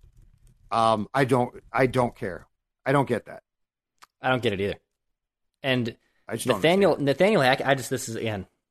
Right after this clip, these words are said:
Speaker 2: we're all, we're all a little spitballing here. We can do some research and read and, and watch press conference clips and do all this stuff, but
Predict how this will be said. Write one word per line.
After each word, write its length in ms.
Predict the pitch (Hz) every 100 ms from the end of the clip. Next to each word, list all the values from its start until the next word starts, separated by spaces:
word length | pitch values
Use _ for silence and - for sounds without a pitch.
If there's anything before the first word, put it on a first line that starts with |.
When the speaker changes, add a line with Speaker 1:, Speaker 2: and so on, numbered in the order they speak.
| _
Speaker 2:
we're 120 | 135 147
all, 180 | 98
we're 140 | 104 180
all 140 | 104
a 20 |
little 160 | 90 92
spitballing 640 | - - 107 - 110 107
here. 140 | 110 117
We 80 | 143
can 120 | 117
do 140 | 104
some 180 | - 101
research 400 | 107 110 113 110
and 160 | 104 101
read 260 | 113 113
and, 140 | 104 104
and 300 | 104 101 104
watch 460 | 113 107 - - - _ _
press 200 | 135 -
conference 340 | 139 113 117
clips 360 | - 123 117 -
and 220 | 110 101
do 140 | 110 117
all 100 | 113
this 140 | 113
stuff, 280 | - 117 110
but 140 | 110